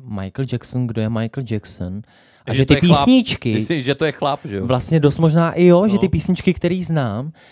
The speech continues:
Speaker 1: že to je vlastně ten jako Michael Jackson. Takže já jako z mládí nějaký idoly, který bych ti řekl, který jako vím,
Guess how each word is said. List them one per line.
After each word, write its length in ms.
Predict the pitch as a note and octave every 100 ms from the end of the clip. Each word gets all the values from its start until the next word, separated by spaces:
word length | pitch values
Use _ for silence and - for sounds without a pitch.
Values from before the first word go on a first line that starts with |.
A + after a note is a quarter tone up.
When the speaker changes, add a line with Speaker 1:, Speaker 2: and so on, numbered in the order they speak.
| B2
Speaker 1:
že 160 | A2+ B2+
to 240 | - D3
je 140 | D#3+ F3+
vlastně 420 | D#3 D3+ - E3+
ten 360 | D#3+ D#3+ E3 -
jako 280 | C3 C3 D#3+
Michael 340 | D#3+ D#3+ F3+ E3
Jackson. 420 | F#3+ - - C3 - _ _ _ _
Takže 280 | A#2 A2 C3
já 320 | C#3 D3 B2 - _
jako 300 | C#3+ B2 D#3
z 80 | B2+
mládí 540 | B2+ A2 G2 A2 D#3
nějaký 460 | E3+ C#3 - D#3+ - _ -
idoly, 400 | G2+ G#2 B2 D#3
který 260 | E3 D#3
bych 160 | D3+ D#3
ti 140 | -
řekl, 280 | D3+ A#2+ C3+
který 240 | - C3
jako 220 | C3 C3+ B2+
vím, 400 | G#2 G2+ B2+